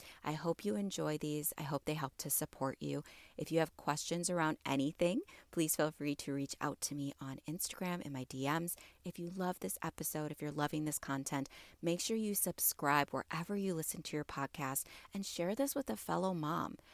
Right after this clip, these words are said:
Leave a rating or a review, whatever feels good for you. But my biggest thing, my biggest ask is that you share it with a fellow mom.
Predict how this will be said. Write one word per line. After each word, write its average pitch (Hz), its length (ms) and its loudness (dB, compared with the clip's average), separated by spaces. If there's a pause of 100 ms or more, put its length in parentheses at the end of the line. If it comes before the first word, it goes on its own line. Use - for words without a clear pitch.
(220)
Leave 202 180 6
a 170 60 8
rating 208 560 8
or 147 180 6
a 131 40 4
review, 170 500 6
whatever 262 400 2
feels 233 320 2
good 170 240 2
for - 180 -4
you. 147 380 4 (440)
But - 180 4 (520)
my 202 320 6
biggest 220 460 4
thing, 135 260 0
my 190 220 2 (100)
biggest 190 380 4 (100)
ask 135 520 2
is 151 140 0
that 143 220 -2
you 151 100 -6
share 139 320 0
it - 120 -2
with 139 180 -4
a 131 60 -4
fellow 120 340 2
mom. 117 360 -6